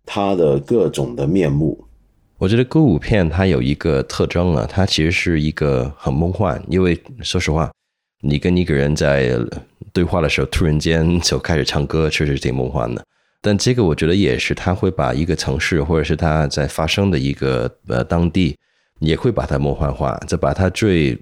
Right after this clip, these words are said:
Speaker 2: 标志性的、最夸张一面可以表达出来。嗯，你可以说它是一个，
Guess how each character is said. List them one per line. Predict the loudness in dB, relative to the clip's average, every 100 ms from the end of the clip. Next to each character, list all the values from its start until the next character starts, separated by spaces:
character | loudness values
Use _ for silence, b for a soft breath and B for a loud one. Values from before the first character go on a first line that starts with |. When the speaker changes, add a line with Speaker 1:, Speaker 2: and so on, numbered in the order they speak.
| 0
Speaker 2:
标 | 0
志 | 2 0
性 | 0 -2
的、 |
最 | 0 -2
夸 | -2 -2 0
张 | 2 2
一 | 2
面 | 0 -2 -4
可 | -4
以 | -2
表 | -2 -2
达 | -2
出 | -2 -4
来。 | -4 -6 _ _ _ -6
嗯， | 0 0 2 0
你 | 0
可 | 2
以 | 0
说 | 0
它 | 0 0
是 | 2 2
一 | 0
个， | 0 0 0